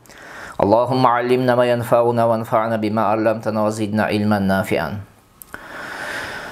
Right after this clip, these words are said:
Урматтуу окуучулар, бүгүн кайра эле Абу Ханифа рахматулла алейхинин Ал-Фикхул Акбар аттуу китебинен сабагыбызды уланмакчыбыз.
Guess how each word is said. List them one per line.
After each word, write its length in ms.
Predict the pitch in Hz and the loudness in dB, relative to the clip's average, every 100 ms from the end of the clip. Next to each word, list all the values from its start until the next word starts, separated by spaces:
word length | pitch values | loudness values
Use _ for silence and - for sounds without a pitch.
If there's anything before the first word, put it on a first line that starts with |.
| - - | -4 2
Урматтуу 460 | 113 131 135 151 | 4 4 4 4
окуучулар, 500 | 135 135 131 131 151 - - - 120 | 4 2 4 4 4 -2 -4 -4 -2
бүгүн 480 | 87 113 131 131 - 117 113 - | 0 4 4 2 -2 -4 -4 0
кайра 340 | 104 113 120 117 | 2 2 2 2
эле 380 | 113 113 107 | 2 4 2
Абу 320 | 107 117 107 110 | 0 0 2 2
Ханифа 400 | 113 110 120 110 | 2 2 2 2
рахматулла 480 | 104 113 107 107 101 | 2 -2 0 2 2
алейхинин 640 | 104 101 110 117 120 120 123 - - - - - | 2 0 0 2 2 0 -4 -12 -20 -20 -20 -4
Ал-Фикхул 600 | - 110 - 139 - 117 - | -2 0 0 0 4 4 4
Акбар 380 | 110 110 110 | 0 2 4
аттуу 300 | 104 - 113 | 2 2 0
китебинен 760 | 107 - 104 101 104 101 98 - | 2 2 2 4 2 2 -2 -4
сабагыбызды 600 | - 101 104 104 101 101 | 2 4 4 2 2 2
уланмакчыбыз. 960 | 101 107 107 107 98 - 113 113 - | 2 2 2 2 0 0 0 0 -6